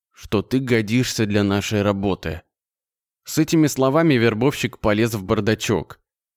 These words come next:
Порывшись там, протянул Рамону изогнутый магазин. Никита сразу узнал эту игрушку. Тридцать два патрона парабеллума девятого калибра. Для Агрома.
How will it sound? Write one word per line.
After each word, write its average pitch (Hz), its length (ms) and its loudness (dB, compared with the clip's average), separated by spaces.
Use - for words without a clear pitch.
Порывшись 117 560 0
там, 156 260 0
протянул 127 600 0
Рамону 113 540 2
изогнутый 110 540 0
магазин. 104 680 0
Никита 117 440 0
сразу 131 440 2
узнал 117 420 2
эту 113 240 2
игрушку. 101 640 -4
Тридцать 151 500 0
два 123 220 2
патрона 127 540 2
парабеллума 110 800 0
девятого 113 540 0
калибра. 98 720 -2
Для 110 260 0
Агрома. 90 760 -2